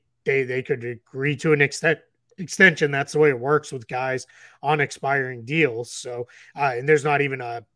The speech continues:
option that complicates things or anything. He's straight on the final year of his contract. They, I, I think signing Draymond Green and not losing him sent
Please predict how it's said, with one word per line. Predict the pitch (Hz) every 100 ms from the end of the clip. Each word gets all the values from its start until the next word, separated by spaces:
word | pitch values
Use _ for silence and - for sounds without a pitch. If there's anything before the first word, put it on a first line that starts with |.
| _ 165
option | 156 160 - 131 127
that | 120 117
complicates | - 147 - 139 139 123 -
things | 135 120
or | 131
anything. | 165 147 110 123
He's | 139
straight | - - 135 147
on | 143 131
the | 123
final | 147 135 135
year | 135 131 123
of |
his | 156 131 - _ - _
contract. | - 160 135 127 107 -
They, | 170 165 127 _ - 143
I, | 151 143
I |
think | 160 180 170 - - _ _ _ _ _ _ _
signing | - - 165 190 214
Draymond | 170 175 165 165
Green | 143 143 120 113
and | 131
not | 143 135
losing | 127 151 135 131
him | 143 151 160 170
sent | - - 160 147